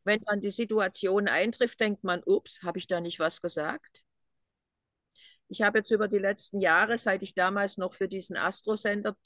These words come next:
äh, tätig war, ja sehr viele Menschen kennengelernt, die begleiten mich auch schon seit über zwanzig Jahren. Also ich hab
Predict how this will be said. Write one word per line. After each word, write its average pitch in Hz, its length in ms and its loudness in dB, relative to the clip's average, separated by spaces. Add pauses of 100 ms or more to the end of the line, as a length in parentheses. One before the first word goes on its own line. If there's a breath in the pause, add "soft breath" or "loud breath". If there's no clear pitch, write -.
äh, 190 320 0 (640)
tätig 220 440 2
war, 196 360 4 (680 soft breath)
ja 202 120 2
sehr 196 180 2
viele 208 240 0
Menschen 190 360 0
kennengelernt, 208 760 2
die 190 60 -2
begleiten 175 560 0
mich 180 200 -2
auch 175 140 0
schon 185 240 -4
seit 165 220 -2
über 185 240 -2
zwanzig 170 520 -4
Jahren. 202 380 2
Also 175 180 -4
ich 170 140 -8
hab 170 140 -4